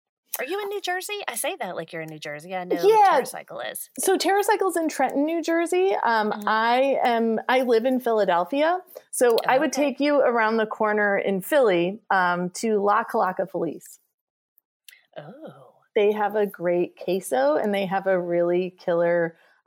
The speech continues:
Speaker 2: um, blood orange margarita, too.
Speaker 1: Say yum yum.
Speaker 2: <laughs>
Speaker 1: What? I know, and you know what? You may, you may get that opportunity. I may take you up on that sooner rather than later. I'm thinking about taking the kids up to the,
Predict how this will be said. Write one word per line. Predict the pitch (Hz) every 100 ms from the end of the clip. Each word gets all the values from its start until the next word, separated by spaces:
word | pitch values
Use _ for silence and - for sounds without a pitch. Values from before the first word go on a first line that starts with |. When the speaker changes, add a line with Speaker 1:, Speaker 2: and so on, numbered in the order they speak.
| 175
Speaker 2:
um, | 170 156 160 160 190 _
blood | 180 180
orange | 185 180 185 -
margarita, | 175 165 156 156 - -
too. | - - - 180 _ _ _ - _ _
Speaker 1:
Say | 202 170 190 175
yum | 160 151 269 480
yum. | 311 156 151 156 156 156
Speaker 2:
<laughs> |
Speaker 1:
What? | 302 - 349 370 381 - - - - - -
I | - 214
know, |
and | 254 220 220 233
you |
know | 247 254
what? | 262 277
You | 233 285
may, | 269 311 285 226 _ _ 190
you | 226
may | 262 311
get | 311
that | 214
opportunity. | 202 196 190 240 233 170
I | 151
may | 185 202 202 _ -
take | 202 190
you | 165
up | 233
on | - 135
that | 143 -
sooner | 202 180
rather | 175 170 160
than | 156 151
later. | 180 180
I'm | 143
thinking | 170 170
about | 180 -
taking | 175 165
the | 160
kids | - 202 185
up | -
to | -
the, | 165 151